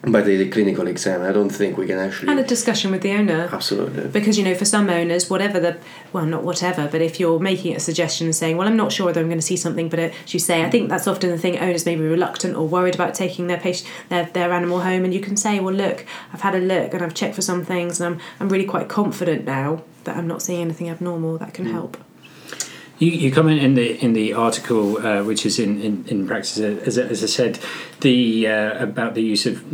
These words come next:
Speaker 3: um, peri-, uh, looking at abdominal fluid. So obviously the, the focus on abdominal tru-, trauma. <clears throat> So,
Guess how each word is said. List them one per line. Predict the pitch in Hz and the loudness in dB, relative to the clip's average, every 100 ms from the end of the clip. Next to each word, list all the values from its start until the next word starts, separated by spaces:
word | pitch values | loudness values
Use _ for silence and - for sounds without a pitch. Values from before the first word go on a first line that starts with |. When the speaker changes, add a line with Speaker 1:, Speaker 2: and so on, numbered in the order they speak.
| 135 - - - | -4 -4 -12 -10
Speaker 3:
um, | 101 101 | -6 -4
peri-, | - 131 101 - | 0 0 0 -2
uh, | 107 - | -2 0
looking | 123 117 107 | 0 2 0
at | 104 101 | -2 -2
abdominal | 113 - 107 101 | -4 -2 0 0
fluid. | 98 - 104 98 | 0 -2 -2 -2
So | 92 117 104 | -2 -2 -2
obviously | 110 101 - | -2 -4 -4
the, | 101 | -4
the | 104 147 | -2 0
focus | - 147 107 104 | 2 2 2 0
on | 101 | -2
abdominal | 113 98 113 101 90 | -2 0 0 2 -2
tru-, | - 139 127 - | -2 0 2 0
trauma. | - 127 123 104 - - | -2 0 2 0 -4 4
<clears throat> | - - 135 | 6 6 4
So, | 123 143 131 131 | 4 6 6 4